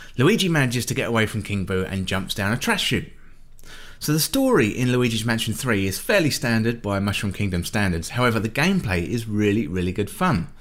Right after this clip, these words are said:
So as Luigi, it's your job to rescue your friends by investigating the hotel floor by floor. So together with Professor Egad and Polterpup,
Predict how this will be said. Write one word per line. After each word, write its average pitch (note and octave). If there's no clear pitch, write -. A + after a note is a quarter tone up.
So -
as E3+
Luigi, D3
it's -
your D#3
job C#3
to A#2
rescue C3
your G2+
friends A#2
by F#2+
investigating A2
the G#2+
hotel G2+
floor F2+
by F#2+
floor. F3+
So -
together E3
with A#2
Professor -
Egad A2+
and G2
Polterpup, -